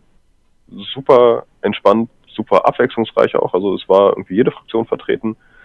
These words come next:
Natürlich die ein oder andere mehr als, ne, sag ich mal, First Order oder Scum, aber, ähm, trotzdem, es war, es war eine große Vielfalt an Listen da. Das hat mir sehr gut gefallen, auch innerhalb der Fraktionen.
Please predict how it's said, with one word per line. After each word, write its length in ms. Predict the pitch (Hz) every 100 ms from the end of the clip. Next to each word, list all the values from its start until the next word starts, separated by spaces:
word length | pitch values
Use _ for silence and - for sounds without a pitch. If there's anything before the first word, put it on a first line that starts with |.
| - - - _ _ -
Natürlich 360 | - 95 90 _
die 120 | 98
ein 160 | - 95
oder 160 | 92 87
andere 220 | 95 92
mehr 340 | 90 92 95
als, 160 | 90 90 - - - - _ _ _ _ _ _ _ _ _
ne, 300 | - 110 120 120 _ _ -
sag 160 | 98 98
ich 100 | 98
mal, 320 | 92 95 - -
First 180 | 95 -
Order 260 | 98 95
oder 160 | - 95
Scum, 340 | - 101 -
aber, 720 | - 98 101 98 98 98 95
ähm, 320 | 95 92 95 95 _ _ _ _ _ _ _ _ _ _ _ _ _ _ -
trotzdem, 280 | 135 117 98
es 80 | 104
war, 220 | 117 151
es 80 | -
war 80 | 123
eine 140 | 123
große 400 | 117 107 143 185
Vielfalt 380 | 143 123 - 135
an 120 | 117 107
Listen 300 | 120 - 147
da. 200 | 147 233 _ _ -
Das 140 | 107
hat 100 | 107
mir 120 | 107
sehr 120 | 95 104
gut 140 | 104
gefallen, 340 | 101 - 135
auch 140 | 113 98
innerhalb 360 | 139 147 131
der 100 | - 135
Fraktionen. 580 | 135 - 143 147 160